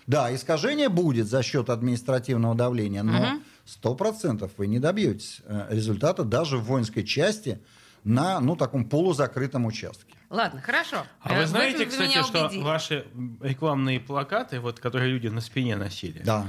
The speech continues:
Speaker 3: Не, я не буду сравнивать с, э, людьми-бутербродами рекламными, да?
Speaker 2: Почему? Это примерно одно и то же. Уж
Speaker 3: Нет,
Speaker 2: давайте
Speaker 3: мне
Speaker 2: называть
Speaker 3: напо-,
Speaker 2: вещи
Speaker 3: мне
Speaker 2: своими
Speaker 3: напомнило
Speaker 2: именами.
Speaker 3: это, а, гусарию Речи Посполитой.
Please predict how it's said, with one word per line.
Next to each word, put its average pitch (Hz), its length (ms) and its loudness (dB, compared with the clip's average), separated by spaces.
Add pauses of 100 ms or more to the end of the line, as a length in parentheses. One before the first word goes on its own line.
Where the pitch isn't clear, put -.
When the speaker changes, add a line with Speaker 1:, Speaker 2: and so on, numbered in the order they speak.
(300)
Speaker 3:
Не, 143 140 4
я 135 80 2
не 160 100 2
буду 175 280 0
сравнивать 117 540 -2
с, - 120 -14
э, 104 460 0
людьми-бутербродами 131 1040 2
рекламными, 92 680 -4
да? - 200 0
Speaker 2:
Почему? 202 340 4
Это 180 180 0
примерно 226 360 0
одно 233 180 -2
и 247 60 -2
то 214 160 0
же. 151 180 -2
Уж 160 220 -6
Speaker 3:
Нет, 143 160 6
Speaker 2:
давайте 226 180 2
Speaker 3:
мне 175 140 4
Speaker 2:
называть 226 200 2
Speaker 3:
напо-, 180 140 2
Speaker 2:
вещи 143 80 0
Speaker 3:
мне 175 160 4
Speaker 2:
своими 202 200 0
Speaker 3:
напомнило 202 320 2 (100)
Speaker 2:
именами. 147 80 2
Speaker 3:
это, 160 320 2 (320)
а, 127 300 2
гусарию 165 760 2
Речи 160 380 2
Посполитой. - 760 -2